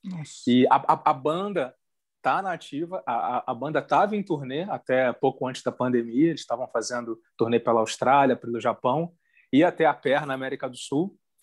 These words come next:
Speaker 2: Enfim, então, assim, uma banda que tem uma longevidade e que, enfim, um trabalho em, em, de um clipe em animação, enfim, ele,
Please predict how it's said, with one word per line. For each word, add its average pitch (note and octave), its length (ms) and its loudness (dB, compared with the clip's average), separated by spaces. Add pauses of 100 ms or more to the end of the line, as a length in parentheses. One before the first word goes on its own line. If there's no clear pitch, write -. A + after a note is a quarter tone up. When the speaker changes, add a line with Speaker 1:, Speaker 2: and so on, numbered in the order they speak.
(120)
Speaker 2:
Enfim, C#3 420 -6
então, C#3 220 2
assim, F3 180 2
uma C#3+ 160 4
banda D3+ 320 2
que - 220 -2
tem - 160 4
uma G3+ 160 6
longevidade D3+ 1200 0
e D#3+ 80 -12
que, E3 800 0
enfim, C#3+ 220 -6
um B2 80 -6
trabalho C3+ 540 4
em, D3+ 240 0
em, C3+ 160 -8 (400)
de C#3+ 100 0
um D3+ 100 0
clipe D3+ 360 4
em D#3+ 120 4
animação, D3+ 720 -2
enfim, C#3 320 -10
ele, B2+ 180 0